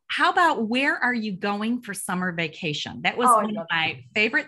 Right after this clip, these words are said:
Speaker 1: things when I had to do P D at the end of the school year. It was like, nobody wanted to be there really because school was over, but I'd always make it fun, like, "Where are you going? What, what, what are
Speaker 2: Yeah.
Speaker 1: your plans?"
Speaker 2: <laughs>
Speaker 1: So I'd
Speaker 2: I'm
Speaker 1: love
Speaker 2: going
Speaker 1: that.
Speaker 2: to, I don't know if anyone else is going to iste, but I'm going to New Orleans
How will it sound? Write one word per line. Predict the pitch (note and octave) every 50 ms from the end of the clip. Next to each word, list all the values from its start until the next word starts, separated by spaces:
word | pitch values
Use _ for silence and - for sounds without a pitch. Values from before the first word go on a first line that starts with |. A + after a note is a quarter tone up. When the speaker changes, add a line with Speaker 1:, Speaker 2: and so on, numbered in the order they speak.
| -
Speaker 1:
things | - A#3+ A#3+ A#3 A#3
when | A3+ G3
I | F3+
had | G3 G#3+ G3+
to | G3
do | F#3 G3+ F#3+
P | G3 - - A3+ A3+
D | G3+ A3 A3 A3 -
at | G3 F#3 -
the | G#3+ G3+ - -
end | F#3 G3 G3+
of | G3+ F3
the | F3+ F3
school | - - - - G#3 F#3 F3
year. | D#3+ D3+ C#3+
It | -
was | - -
like, | G3 F#3+ F#3
nobody | F#3 G3 G#3+ A#3+ A#3 E4+ E4
wanted | C#4+ D4+ C#4+ C4+ A3+
to | A3+ F#3+ - -
be | - A#3 A#3 A#3 A#3
there | F3 D#3+ D3+ D#3
really | E3 F3 A3+ F4 F#4 G#3+ D3+ C#3 C#3 C#3+ F3 - - - - - _ -
because | A3 - A3+ F#3+
school | - - C4+ A3+
was | A3+ A3 A3
over, | G#3 F#3+ F#3
but | F3 F#3+
I'd | F3+ F3+ F#3
always | G3+ A3 B3 C#4+ B3 -
make | A#3+ A#3 A#3 A3+
it | A3+ A3+ -
fun, | - G3 G3
like, | G3 G3 F3+ - - _ _ _ _ _ _
"Where | F#3 G3+ A3+ C4
are | D4+
you | D#4+ D4 D4+ C#4
going? | - G#3 G3+ A3+ B3 B3 G3 D3 D3 - - -
What, | F#3 G3 G3+ -
what, | F#3 G3+ G#3 G#3
what | - G#3+ A3 A3+
are | A#3+
Speaker 2:
Yeah. | A#3+ A#3 A3+
Speaker 1:
your | A3 A3+ - -
plans?" | G3+ G3+ G3+ F3+ D#3 D3 - - - - - _ _ _ _ _ _ -
Speaker 2:
<laughs> | C#4+ - - - F4+ F4+ F#4 F#4+ F#4 - -
Speaker 1:
So | - - -
I'd | - G3 G#3 F3+
Speaker 2:
I'm | F#3 B3+ D#4 D#4+
Speaker 1:
love | F4 F4
Speaker 2:
going | F4 E4+ E4
Speaker 1:
that. | D4+ - -
Speaker 2:
to, | D4 C4+ B3+ A#3+ A3 G3+ - -
I | G3+
don't | A3 B3+ C4+
know | C#4+ C#4 C#4
if | C#4
anyone | C#4+ C#4+ C#4 C#4 C#4 C4+
else | C4+ C4+ C4
is | A#3+ G#3+
going | - G#3 G3+ G3
to | F3+
iste, | - F3+ F3 F3 - - E3+ E3
but | F3 - -
I'm | F#3 F#3 G3 G#3 G#3+
going | A3 A3+ A3+ A3
to | G#3+ - G#3
New | G3+ F#3
Orleans | F#3 F3+ F3 E3 - - - F4+